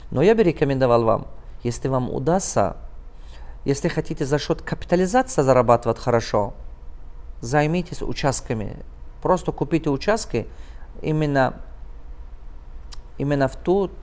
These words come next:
территорию, где в ближайшее время становится ближе к центру города. Но в того территории, которой город расширяется,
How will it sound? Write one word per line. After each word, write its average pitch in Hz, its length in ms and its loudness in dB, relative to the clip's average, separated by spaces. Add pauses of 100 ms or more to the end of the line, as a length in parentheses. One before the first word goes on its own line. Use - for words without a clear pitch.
(460)
территорию, 135 600 6 (600)
где 135 300 4
в - 40 -8 (1400)
ближайшее 135 600 2
время 143 280 2
становится - 500 0 (260)
ближе 135 320 2
к - 80 -10
центру 131 440 0
города. 110 440 0 (540)
Но 110 160 2
в - 140 -4
того 147 360 2 (220)
территории, 127 420 4
которой 123 360 0
город 123 260 4
расширяется, 120 600 0